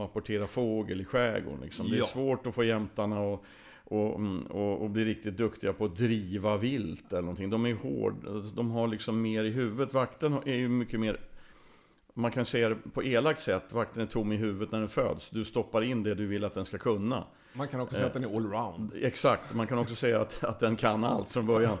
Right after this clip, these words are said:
Speaker 2: <laughs>
Speaker 1: Nej, men, nej, men alltså, så att man ska, det tycker jag man ska tänka på.
Speaker 2: Ja, men, men jag tror att skälet till vaktelvalet här var ju att han skriver att han har ganska små marker att jaga på.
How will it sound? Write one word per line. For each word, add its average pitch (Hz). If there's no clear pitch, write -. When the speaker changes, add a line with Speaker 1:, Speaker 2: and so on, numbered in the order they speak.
Speaker 2:
<laughs> -
Speaker 1:
Nej, 131
men, 139
nej, 139
men 139
alltså, 135
så 139
att 131
man 135
ska, -
det 151
tycker 175
jag 160
man 135
ska 127
tänka 131
på. -
Speaker 2:
Ja, 139
men, 156
men 160
jag 156
tror 165
att 156
skälet 175
till 156
vaktelvalet 143
här 120
var 117
ju 107
att 107
han 113
skriver 107
att 104
han 107
har 110
ganska 107
små 101
marker 120
att 123
jaga 95
på. -